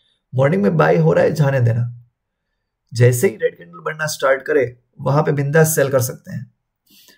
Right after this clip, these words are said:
सेम वे में ऑयल हमारे पास रेडनेस देखने को मिल रही है। इंडियन रुपी, हाँ देखो यहाँ से और पता लगेगा कि एफ़आईआई क्या खेल खेल कर गए हैं।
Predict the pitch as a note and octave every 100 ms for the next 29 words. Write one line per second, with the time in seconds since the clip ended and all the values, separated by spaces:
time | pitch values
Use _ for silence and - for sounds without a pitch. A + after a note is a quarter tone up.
0 | _ _ _ - D#3+ D#3+ D#3+ D#3+ D#3 D3
1 | D3+ D3 D3 D3 C#3+ D3+ D3 E3 B2+ C3
2 | C#3+ D3+ C3+ D3 C#3 C#3 C#3 - - _
3 | _ _ _ D#3 F3+ F#3 E3 C3+ A#2+ -
4 | C#3+ G#3+ - B2+ C3 D3+ F#3+ D#3+ D3+ F#3
5 | E3+ E3+ E3 D#3+ F3 E3+ C#3+ D#3+ D#3+ D#3
6 | D3+ D3 C#3+ C3 C3 C3+ C3 C#3 -